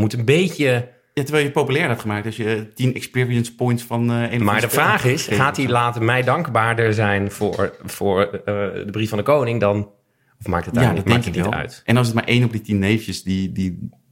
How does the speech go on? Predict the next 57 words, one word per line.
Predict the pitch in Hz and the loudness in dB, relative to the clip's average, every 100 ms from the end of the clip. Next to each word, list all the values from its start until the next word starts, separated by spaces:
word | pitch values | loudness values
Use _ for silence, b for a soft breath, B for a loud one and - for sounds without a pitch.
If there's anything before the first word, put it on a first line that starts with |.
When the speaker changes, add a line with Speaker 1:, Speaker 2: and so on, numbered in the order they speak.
| _ - - - | _ -20 -20 -6
Speaker 2:
dat | - 98 - - | -4 -2 -6 -10
daadwerkelijk | 92 98 90 95 95 98 | -2 -2 0 0 -2 -4
gaat | 95 | -4
lezen, | 95 104 101 95 120 b b b b b b _ _ _ _ _ | 0 0 0 -6 -10 b b b b b b _ _ _ _ _
dan | - 92 101 | -8 0 2
heb, | 95 - | 0 -2
dan | 95 | -4
heb, | 90 - | -4 -6
dan | 90 87 | -8 -8
is | |
je | - | -8
taak | - | -4
Speaker 1:
En | 110 | 2
waarom | 139 156 | 2 2
is | 151 | 0
Speaker 2:
vervuld. | 139 123 | 0 2
Speaker 1:
dat, | 139 | 2
waarom | 135 131 | 2 2
moet | 135 | 0
je, | - - | -4 -14
waarom | - 107 120 127 117 - _ - _ | -8 0 0 0 -4 -6 _ -20 _
is | - 117 | -4 -2
het | 123 | 0
dus | 123 | -2
omdat | 110 113 113 | 0 0 4
jij | 120 | 4
het | 120 | 4
leuk | 110 123 165 | 4 2 0
vindt | 202 170 | -6 -6
dat | 135 | -8
je | 127 | -8
die | 131 | -4
kinderen | 139 131 123 113 - | -4 -2 -2 -4 -2
Schopenhauer | 131 127 120 117 | 0 0 0 -2
meegeeft? | 117 120 120 - 160 | -2 -4 -6 -10 -6
Of | |
Speaker 2:
Nee, | 170 | -2
Speaker 1:
wat, | 131 | 0
Speaker 2:
en | 131 | 0
Speaker 1:
wat | 233 | 0
Speaker 2:
het | - | 0
is | 226 | -2
Speaker 1:
is | |
Speaker 2:
de | - | 0
Speaker 1:
dat? | 220 | 0
Speaker 2:
taak, | - 175 | -2 -6
het | - - | -8 -6
is | |
de | 214 | -6
taak | 208 226 220 | -4 -6 -6
van | 214 170 | -10 -8
wat | 190 | -8
je | 202 | -8
zegt. | 220 240 | -6 -2
Speaker 1:
Rustig. | 330 165 202 208 - 208 | 0 2 2 0 -2 -2
Speaker 2:
Oh, | 190 | -2
sorry. | - 147 | -2 0